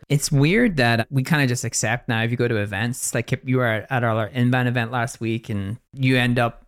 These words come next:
having a great time, but you have to accept that there's a high probability of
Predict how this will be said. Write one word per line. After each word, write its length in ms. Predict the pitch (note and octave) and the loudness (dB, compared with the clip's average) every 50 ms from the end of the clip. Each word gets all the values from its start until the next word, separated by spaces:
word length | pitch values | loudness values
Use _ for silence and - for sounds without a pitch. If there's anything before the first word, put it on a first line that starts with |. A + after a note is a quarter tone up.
| _ - | _ -4
having 180 | - C#3+ C#3 C#3+ | 0 2 2 4
a 20 | |
great 200 | C3 C3 B2+ B2+ | 4 2 0 2
time, 280 | - B2+ A#2 A#2 B2 C3 | 0 0 2 2 2 2
but 160 | C3 B2 B2 | 2 2 2
you 80 | B2+ B2+ | 2 2
have 140 | B2+ A#2 - | 2 2 0
to 120 | B2+ A#2+ | 0 -2
accept 340 | A#2 - - B2 A2+ - - | -2 0 0 -2 -2 0 -2
that 100 | A#2+ B2+ | -4 -2
there's 160 | B2 A2+ A2 | -2 0 0
a 80 | A#2+ G#2+ | 0 0
high 120 | A2+ A#2 | 0 -2
probability 480 | A2+ - A#2+ A2+ A2 G#2+ G#2+ A#2 A#2 G#2+ | 0 0 0 0 0 0 0 0 0 0
of 120 | A2+ A#2+ | -2 -2